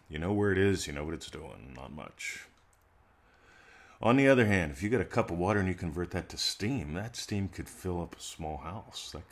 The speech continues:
steam could spread out among the whole sky.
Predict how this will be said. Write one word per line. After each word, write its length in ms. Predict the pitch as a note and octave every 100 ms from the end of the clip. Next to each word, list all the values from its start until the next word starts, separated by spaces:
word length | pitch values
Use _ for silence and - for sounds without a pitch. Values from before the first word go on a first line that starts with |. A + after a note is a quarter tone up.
| -
steam 500 | - - - B2 F#2+ - - - - -
could 100 | -
spread 260 | - - F#2
out 120 | D#2
among 280 | E2+ E2+ E2+
the 80 | D2
whole 200 | D#2 C2
sky. 680 | - - E2+ F#2 E2 -